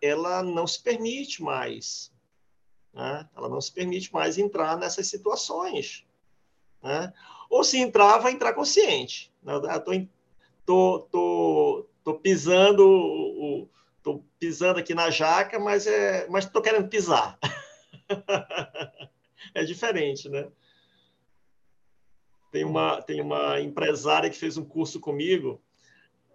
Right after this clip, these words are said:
ah, agora recentemente, aí ela disse assim, "Eu estou muito apaixonada, estou muito apaixonada", né? E ela, durante o curso, de vez em quando, ela pegava o celular, mandava uma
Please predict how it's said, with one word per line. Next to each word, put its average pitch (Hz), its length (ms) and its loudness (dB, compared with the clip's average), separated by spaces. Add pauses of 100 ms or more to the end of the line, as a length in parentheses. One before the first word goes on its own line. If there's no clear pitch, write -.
(120)
ah, 127 360 -2
agora 403 260 2
recentemente, 202 840 -2 (500)
aí 139 220 2
ela 147 120 4
disse 147 160 -4
assim, 127 340 -8 (920)
"Eu 180 120 6
estou 160 360 -6
muito 151 500 4
apaixonada, 117 600 -6
estou 160 320 -8
muito 147 480 2
apaixonada", 113 760 -6
né? - 160 -14 (140)
E 135 120 0
ela, 147 160 4
durante 170 340 -2
o 196 60 -8
curso, 190 220 -2
de 147 60 -10
vez 190 180 4
em 190 80 -2
quando, 180 180 -6
ela 175 100 0
pegava 147 380 0
o 143 40 -10
celular, 143 340 4
mandava 139 380 -2
uma 123 320 -8